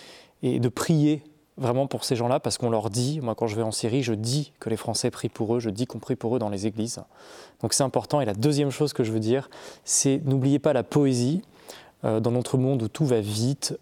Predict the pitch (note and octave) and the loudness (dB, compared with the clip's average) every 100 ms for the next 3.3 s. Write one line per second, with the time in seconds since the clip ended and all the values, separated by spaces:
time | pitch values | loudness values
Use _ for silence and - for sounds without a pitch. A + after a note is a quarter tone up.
0 | - G#2+ G#2+ G#2+ A#2+ A#2 G#2 B2+ C3 A#2 | -2 0 2 2 0 0 0 0 0 0
1 | A#2 D3 - - A2+ A2 B2 B2 A#2+ C3 | 0 -2 -4 -4 -2 0 0 2 0 2
2 | C3 C3+ - - B2 A2 A2 A2+ - B2 | 2 0 -6 -6 -4 -2 -2 -2 0 0
3 | - A2+ A2 | 0 0 -2